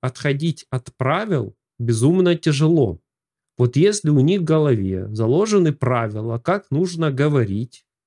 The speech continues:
то есть пользуясь определениями строго по словарям, то это может быть насилием над личностью, требование к ним говорить как-то иначе. Прис-, вот мне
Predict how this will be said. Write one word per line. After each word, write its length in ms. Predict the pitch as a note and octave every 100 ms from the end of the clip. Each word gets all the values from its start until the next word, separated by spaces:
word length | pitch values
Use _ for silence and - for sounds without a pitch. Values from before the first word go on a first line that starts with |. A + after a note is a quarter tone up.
| _ _ _ _ _ _ -
то 80 | F#2+
есть 120 | F#2
пользуясь 520 | - E3+ E3+ E3+ C#3+ D#3
определениями 920 | D3+ D3 C3+ B2 A2 G2+ G#2 G#2 G#2+
строго 480 | - C3+ E3 D#3 C3+
по 140 | C#3
словарям, 760 | C3+ D3 C#3 C3+ G#2 G2 G#2 C3+ _ _ _ _ _ _ _ _ _ _
то 380 | - D3 D#3+ D#3+ - _ _ _ _ -
это 540 | D3 E3+ - D#3+ D3+ _ _ _ _
может 460 | C#3+ D3+ F3 D#3 D3
быть 280 | C#3 D3 B2+
насилием 720 | C3 C3+ - D3 C3 A#2+ A#2
над 200 | A2+ A2+
личностью, 720 | C#3 A#3+ - B2+ A#2+ - A#2
требование 880 | A2+ C3 D3+ B2 A2 G#2 G#2 G2+ G#2
к 100 | -
ним 340 | C#3+ A3+ B3+
говорить 600 | B2+ A#2 A#2 B2 G#3+ - - -
как-то 380 | C#3+ D#3+ - D3 C3+
иначе. 640 | C3 C3+ A2+ - - F#2+ _ _ _ _ -
Прис-, 240 | F3+ F3+ F3
вот 180 | C#3+
мне 420 | C#3 C3 F#3 D4+